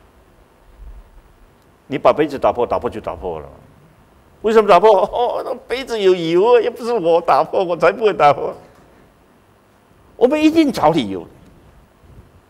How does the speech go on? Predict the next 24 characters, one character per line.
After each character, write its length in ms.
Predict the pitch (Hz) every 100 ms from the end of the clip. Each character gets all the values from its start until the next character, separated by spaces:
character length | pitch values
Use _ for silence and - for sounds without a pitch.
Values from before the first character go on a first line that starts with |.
| _ _ _ _ -
来 140 | 208
搪 420 | 226 - 107 98
塞， 380 | 92 - 147 143 - - _ _ _ _ _ _ _
来 120 | 107
骗 280 | 151 - 175
自 160 | - 143
己。 200 | - - _ _ - - - - - - - _ - _ _ _ _ _ _ _ _ _ _ -
打 120 | -
破 140 | - 233
就 140 | 185
打 160 | - 87
破。 280 | 107 80 80 - _ - _ _ _ _ _ _ _ _ _ _ _ _ _ _ _ _ _ _ _ _ _ _ _ _
其 220 | - 170
实 140 | 180
啊， 300 | 165 123 95 - - _ _ _ _ _ _
小 220 | - -
孩 140 | 151 151
为 120 | 175
什 140 | 117
么 60 | 117
会 100 | 120
找 140 | 98
理 160 | 98 80
由？ 160 | 80